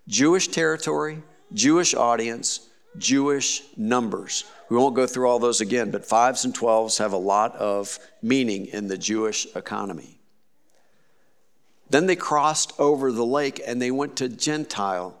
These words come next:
territory. The disciples, remember, they thought, "Well,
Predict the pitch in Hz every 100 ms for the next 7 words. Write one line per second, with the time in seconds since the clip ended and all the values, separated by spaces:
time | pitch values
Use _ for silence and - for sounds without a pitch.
0 | _ 123 104 90 - 90 69 - _ _
1 | _ - - 123 131 131 139 139 120 123
2 | 139 156 156 127 123 123 117 123 127 127
3 | 123